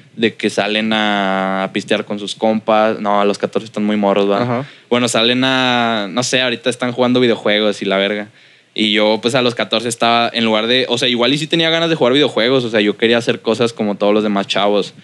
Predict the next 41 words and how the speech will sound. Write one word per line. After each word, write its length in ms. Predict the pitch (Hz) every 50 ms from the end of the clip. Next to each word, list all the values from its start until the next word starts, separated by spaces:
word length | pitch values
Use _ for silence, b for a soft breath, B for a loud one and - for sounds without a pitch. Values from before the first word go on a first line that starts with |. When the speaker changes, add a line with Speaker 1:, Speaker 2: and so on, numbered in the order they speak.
| B B B B
Speaker 1:
sobre 220 | - 104 104 104
todo 140 | 98 107 98
porque 180 | 110 110 113
tenía 260 | 110 - 110 107 104 101
amigos 420 | 107 113 117 117 117 123 120 -
y 60 | 113 107
yo 120 | 107 104
veía 260 | 104 107 107 107 107
que 80 | - 107
ellos 160 | 104 110 113
hacían 320 | 107 98 - 104 101 101
cosas 480 | 95 - 104 98 110 104 104 98 - - B B B B _
de 160 | - 117 110
chavos 300 | - - 107 107 110 110
normales, 480 | 110 107 104 104 117 120 120 117 113 -
por 140 | - 110
así 180 | 104 101 101 107
decirlo. 400 | 104 - - 110 113 110 110 107 b b b b b b b
Pero 220 | - 117 113 110
yo 160 | 107 104 107
era 160 | 107 107 107 113
de 160 | 113 110 -
que, 100 | - 110
"No, 260 | 107 110 120 123 -
pues, 160 | - 117 110
la 140 | 110 104 104
neta, 540 | 104 101 95 - - 107 110 110 104 98 95 -
prefiero 340 | - 104 95 - 104 101 104
estar 220 | 101 - 110 107
aquí 500 | 107 101 - - 110 107 107 107 104 101 b b b b b b -
en 160 | 101 101 101
mi 100 | 98 92
casa, 600 | - 110 110 110 113 - 123 123 135 143 147 - _ _ _ _
eh, 160 | 104 101 98
practicando 540 | - 104 101 101 - 101 - 107 104 107 107
guitarra, 560 | 104 98 92 - 117 113 117 117 117 117 113
practicando 500 | 110 107 - - 101 - - 98 101 101
mi 120 | 101 98
voz, 280 | 95 98 110 113 117 113
practicando 500 | 117 113 101 - - - - 95 98 95 -
canto". 500 | - 110 113 117 113 - 120 113 110 113